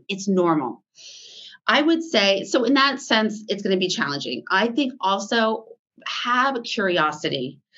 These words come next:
When, I have this saying, "When in doubt, check it out."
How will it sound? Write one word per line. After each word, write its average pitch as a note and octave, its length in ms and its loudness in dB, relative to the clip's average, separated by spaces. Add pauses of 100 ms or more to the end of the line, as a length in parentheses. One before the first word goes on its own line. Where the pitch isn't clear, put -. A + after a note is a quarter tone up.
(280)
When, G#3+ 240 2
I B3 140 0
have C#4 120 2
this A#3 160 -2
saying, F3+ 260 2
"When F3 180 4
in F3+ 100 4
doubt, E3 240 2
check D#3+ 240 -4
it D3+ 80 0
out." D#3 300 -4